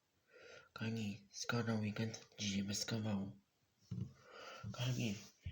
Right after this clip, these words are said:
dziś nic ciekawego się nie działo. W robocie byłem. Potem pojechałem się z kolegą spotkać.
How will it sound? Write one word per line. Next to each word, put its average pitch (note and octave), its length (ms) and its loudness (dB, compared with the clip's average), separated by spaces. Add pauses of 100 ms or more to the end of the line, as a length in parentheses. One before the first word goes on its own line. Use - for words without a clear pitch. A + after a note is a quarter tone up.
(240)
dziś C#3+ 360 6
nic - 260 2
ciekawego G2+ 520 0
się - 180 0
nie D3+ 160 2
działo. B2+ 400 4 (600)
W A#2 40 2
robocie G#2+ 380 2
byłem. G2 500 4 (1160)
Potem A2+ 260 0
pojechałem G2 440 -2
się - 160 0
z - 100 -2
kolegą A2 320 0
spotkać. - 720 -6